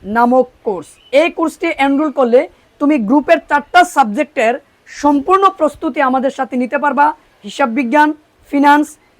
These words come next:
ম্যানেজমেন্ট, মার্কেটিং। কোর্সের মূল্য পঁচিশশো টাকা। ভর্তি হওয়ার জন্য বিস্তারিত তথ্য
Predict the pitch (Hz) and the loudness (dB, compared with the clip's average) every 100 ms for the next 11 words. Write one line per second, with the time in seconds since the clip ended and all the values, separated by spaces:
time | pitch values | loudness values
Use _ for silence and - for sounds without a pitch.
0 | 175 240 277 262 277 320 330 _ - 185 | -4 0 0 0 0 0 -4 _ -14 -4
1 | 233 226 254 202 151 _ _ - 277 - | -2 -2 -6 -8 -14 _ _ -8 -6 -2
2 | 311 262 311 311 247 226 _ _ _ 277 | 0 2 2 2 2 -2 _ _ _ -4
3 | 277 302 - 240 220 160 - - _ 160 | -2 -4 -4 -6 -6 -10 -16 -20 _ -4
4 | - - 302 320 285 285 247 240 269 _ | -2 0 2 4 4 0 -2 -4 -6 _
5 | 170 175 247 - 302 294 302 269 240 | -14 -8 -8 -2 -2 0 -6 -6 -6